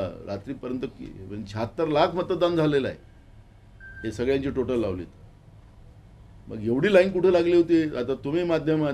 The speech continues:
तुमचे कॅमेरे फिरत होते, तुमच्याजवळ असेल व्हिडिओ दाखवा की रात्री बारा वाजेपर्यंत मतदान झालं,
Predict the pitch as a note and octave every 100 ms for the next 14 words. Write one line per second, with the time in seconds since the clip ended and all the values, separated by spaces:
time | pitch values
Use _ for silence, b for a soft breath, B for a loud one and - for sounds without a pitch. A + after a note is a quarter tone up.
0 | - B2+ C3 D#3+ D#3+ D#3 D#3 D3 D3+ C3
1 | C3 A#2+ A#2+ - - - A2 A#2 D#3 D#3+
2 | D#3 D#3 D3+ D3+ D#3+ E3 D#3 F3 D3 D3
3 | - - - - - - - A2+ A#2+ B2+
4 | C#3 C3 C3 C3+ C3+ C3 B2+ B2+ B2 A2+
5 | A#2+ A2+ G#2